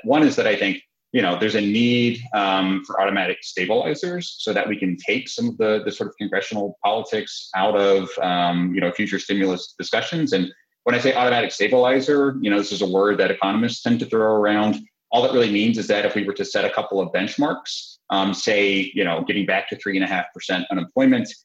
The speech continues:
um, and as we, you know, we sort of highlight in the green stimulus letter we put forward, also totally decarbonizing the economy, um,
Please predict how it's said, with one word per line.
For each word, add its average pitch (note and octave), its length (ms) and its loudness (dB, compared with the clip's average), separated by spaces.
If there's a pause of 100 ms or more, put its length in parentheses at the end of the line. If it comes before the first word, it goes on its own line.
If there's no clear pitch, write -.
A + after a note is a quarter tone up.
(160)
um, G2 340 0
and C3+ 260 4
as A2+ 120 -2
we, A#2+ 80 -2
you A2+ 140 -4
know, G#2+ 80 2
we G2+ 60 0
sort G#2 180 -4
of F#2+ 100 -4 (140)
highlight G2+ 400 0
in F#2+ 180 2
the F#2 80 0
green F#2+ 140 0
stimulus G2+ 340 -4
letter G2 160 0
we F#2 140 -2
put - 240 -12
forward, G#2+ 420 4
also A2 340 2
totally A2+ 320 2
decarbonizing G2 640 0
the E2 120 -2
economy, G2+ 580 2 (260)
um, G2+ 460 2